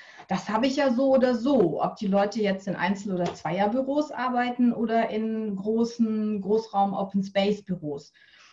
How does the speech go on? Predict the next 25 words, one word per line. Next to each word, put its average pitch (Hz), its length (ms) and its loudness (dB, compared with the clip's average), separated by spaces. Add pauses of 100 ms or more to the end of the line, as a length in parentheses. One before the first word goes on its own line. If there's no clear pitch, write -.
(120)
Und 214 140 2
ich 202 180 2
glaube 262 480 2
viel 196 260 -2
eher, 214 380 2
dass, 180 380 -4
ähm, 190 520 0
oder 180 220 -2
ich - 160 -6
erlebe 202 460 2
es 160 220 -6
auch, - 360 -6
dass, 180 340 -4
äh, 170 120 -10
Teams, 277 600 2
die 190 160 -4
zum 185 220 -2
Beispiel 185 800 0 (200)
schon 196 240 0
agil 208 300 2
arbeiten, 185 680 0
die 185 260 -2
auch 180 320 -4
in 180 460 -4
Richtung, 185 760 -4